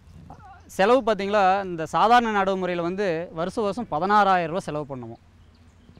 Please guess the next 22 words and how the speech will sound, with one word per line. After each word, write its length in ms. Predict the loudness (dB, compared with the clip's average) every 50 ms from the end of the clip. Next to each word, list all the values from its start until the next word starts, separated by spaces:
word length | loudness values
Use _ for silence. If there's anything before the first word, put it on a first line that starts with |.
| -20 -20 -20 -20 -20 -20 -20 -20
ஆ-, 100 | -20 -20 -20 _
ஆனா, 420 | -4 -2 0 2 2 0 0 -4 -8 -16 -20 -20 -20 _ -10 -6
ஏ-, 140 | -2 0 0
அந்த 140 | 0 0 2 2
பதினாறாயிரத்துக்கு 640 | 2 4 4 6 6 6 6 4 4 2 0 -4 -4
கூட 160 | -2 -2 0
நெல் 240 | 0 0 0 0 0
வரதில்லைங்க. 500 | 0 0 -2 -2 -4 -6 -6 -8 -12 -14 -18 -20 _ _ _ _ _ _ -20 -20 -20 -20 -20 _ -20 -20 -12 -8
இந்த 200 | -4 -2 -2 0
முறை 180 | 2 2 2
பார்த்தீங்களா, 360 | 2 0 -2 -2 -2 -2 -2 0
எங்க 280 | 0 -2 -2 -2 -4 -4
இந்த 300 | -4 -2 -4 -4 -4 -4 -2
சா-, 600 | 0 0 0 0 0 -2 -2 -2 -2 -2 -4 -4
நேரடி 380 | -4 -2 -2 0 0 0 -2
நெல் 320 | -2 -2 -2 -2 -4 -6 -12 -18 _ -20 -20 _ _ _ _ _ _ -8
விதைப்புல 320 | -6 -6 -6 -4 -6 -6 -6
பார்த்தீங்களா, 560 | -6 -6 -6 -6 -6 -4 -4 -4 -4 -4 -6
எனக்கு 240 | -8 -8 -6 -6 -6
எட்டாயிரம் 460 | -8 -8 -4 2 4 4 4 4 2
தாங்க 160 | 0 -4 -4 -4
செலவாச்சு. 400 | -6 -8 -8 -8 -10 -12 -18 -20